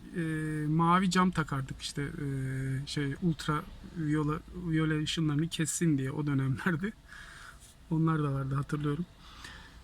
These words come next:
E, işte, e, o tür sahnelerde, çok erotik sahnelerde, açık sahnelerde, çoluk çocuk hep beraber izlediğimiz sahnelerde evin büyüğü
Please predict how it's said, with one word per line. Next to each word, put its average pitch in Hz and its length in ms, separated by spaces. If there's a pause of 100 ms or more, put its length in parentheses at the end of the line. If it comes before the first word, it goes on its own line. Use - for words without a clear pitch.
(280)
E, 175 40 (800)
işte, - 200
e, 180 120 (580)
o 202 160
tür 254 120
sahnelerde, 185 680
çok 175 260
erotik 180 320
sahnelerde, 156 520
açık - 260
sahnelerde, 143 500
çoluk 170 320
çocuk 160 200
hep 175 160
beraber 156 260
izlediğimiz 156 400
sahnelerde 165 540
evin 190 380
büyüğü 190 360